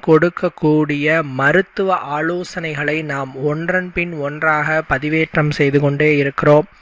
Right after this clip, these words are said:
உங்களுடைய மேலான ஆதரவும் நமக்கு தொடர்ந்து கிடைத்து கொண்டே இருக்கு. ரொம்ப சந்தோஷம். அந்த வகையில இன்னைக்கு ஆண்களுக்கு பயன் தரக்கூடிய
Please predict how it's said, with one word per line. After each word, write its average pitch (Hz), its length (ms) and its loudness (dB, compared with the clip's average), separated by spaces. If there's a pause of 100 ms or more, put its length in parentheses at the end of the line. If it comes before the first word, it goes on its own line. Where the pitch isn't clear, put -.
(520)
உங்களுடைய 151 680 0
மேலான 175 600 4
ஆதரவும் 160 600 0
நமக்கு 139 360 -8
தொடர்ந்து 156 460 0
கிடைத்து 147 400 0
கொண்டே 147 360 0
இருக்கு. 147 440 2
ரொம்ப 160 340 0
சந்தோஷம். 151 600 0
அந்த 156 360 -2
வகையில 170 420 2
இன்னைக்கு 180 840 -4
ஆண்களுக்கு 196 800 0
பயன் 175 480 -4
தரக்கூடிய 160 920 0